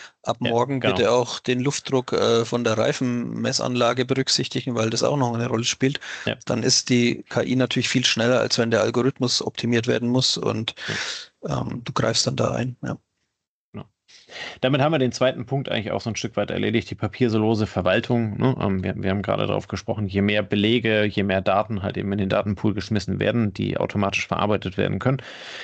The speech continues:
Speaker 2: ähm, desto besser ist der, ist die,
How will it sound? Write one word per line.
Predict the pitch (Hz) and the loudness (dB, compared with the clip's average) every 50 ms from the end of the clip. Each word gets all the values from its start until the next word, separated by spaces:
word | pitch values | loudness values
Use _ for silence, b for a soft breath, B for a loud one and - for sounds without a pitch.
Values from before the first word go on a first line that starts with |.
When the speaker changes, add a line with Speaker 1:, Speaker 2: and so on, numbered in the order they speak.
| B B B B | B B B B
Speaker 2:
ähm, | - 110 113 110 104 - | 0 0 2 0 0 -2
desto | 107 95 113 110 - - 123 | -2 0 0 -2 0 0 -2
besser | 104 87 113 113 - 135 113 104 - - | 0 0 0 0 2 4 2 2 2 0
ist | 104 92 - - - - _ _ - | -2 -2 -2 -4 -4 -8 _ _ -6
der, | - - 98 87 82 - - _ _ _ - | -2 0 0 0 -2 -4 -8 _ _ _ -6
ist | - 113 - - | -6 -6 -6 -6
die, | - - | -8 -6